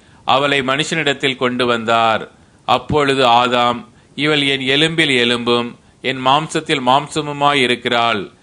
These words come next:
இவள் மனுஷனில் எடுக்கப்பட்டபடியினால் மனுஷி எண்ணப்படுவாள்" என்றான். இது நிமித்தம் புருஷன் தன் தகப்பனையும் தன் தாயையும் விட்டு தன் மனைவியோடு இசைந்திருப்பான். அவர்கள் ஒரே மாம்சமாயிருப்பார்கள். ஆதாமும்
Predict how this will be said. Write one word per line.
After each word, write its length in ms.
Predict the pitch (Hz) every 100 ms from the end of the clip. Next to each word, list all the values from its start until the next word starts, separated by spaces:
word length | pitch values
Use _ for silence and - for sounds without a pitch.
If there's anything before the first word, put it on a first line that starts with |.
| _ _
இவள் 220 | 131 131
மனுஷனில் 560 | 120 135 160 156 160 127
எடுக்கப்பட்டபடியினால் 1300 | 120 127 143 139 123 131 120 117 113 113 113 113 110 - _ _ -
மனுஷி 400 | 131 160 165 175 139
எண்ணப்படுவாள்" 600 | 123 139 139 123 123 123
என்றான். 640 | 117 107 110 110 113 98 - _ _ _
இது 280 | - 131 147
நிமித்தம் 640 | 139 135 120 123 123 120 - _ _
புருஷன் 500 | - 151 170 165 165
தன் 220 | 143 127 120
தகப்பனையும் 760 | 117 131 131 139 127 123 123
தன் 220 | 123 123
தாயையும் 500 | 117 123 135 143 143
விட்டு 600 | 127 110 107 120 117 - - - -
தன் 160 | 139
மனைவியோடு 640 | 135 139 151 151 143 135 135
இசைந்திருப்பான். 1000 | 120 143 135 123 117 113 120 117 107 - _ _ _
அவர்கள் 400 | - 131 147 143
ஒரே 380 | 127 123 147 151
மாம்சமாயிருப்பார்கள். 1500 | 147 127 139 135 135 135 131 120 113 117 113 110 117 113 90 - _ _ -
ஆதாமும் 800 | 113 131 135 131 127 127 123